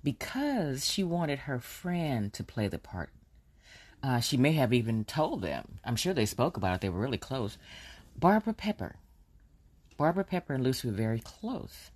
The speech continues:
and she wanted Barbara Pepper to play Ethel. Or, well, the studio wasn't happy about Barbara Pepper. I don't, I don't, I don't know why, but they weren't happy about that. So she probably wasn't gonna get that part anyway. But be, um,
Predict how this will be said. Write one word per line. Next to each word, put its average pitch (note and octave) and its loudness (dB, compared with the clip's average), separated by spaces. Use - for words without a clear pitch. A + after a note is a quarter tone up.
and B2 0
she - -2
wanted B2+ 0
Barbara G#2 -2
Pepper B2+ -8
to F#3 -2
play A2 -2
Ethel. - -6
Or, F3 2
well, C3 6
the A2 -2
studio D3+ 4
wasn't F2+ -2
happy E2 -2
about D#2 -10
Barbara D#2+ -12
Pepper. - -12
I G#2+ -2
don't, G#2 0
I A2+ -2
don't, G2 -2
I G2 -6
don't F#2 -2
know F2 -2
why, D#2+ -6
but F2+ -8
they A#2 2
weren't G2 -2
happy F2 -8
about - -14
that. - -12
So - -6
she - -2
probably B2 4
wasn't F#2 -2
gonna F2 -4
get E2 -8
that E2 -4
part D#2+ -6
anyway. D2+ -10
But A#2+ 0
be, - 0
um, G#2 -4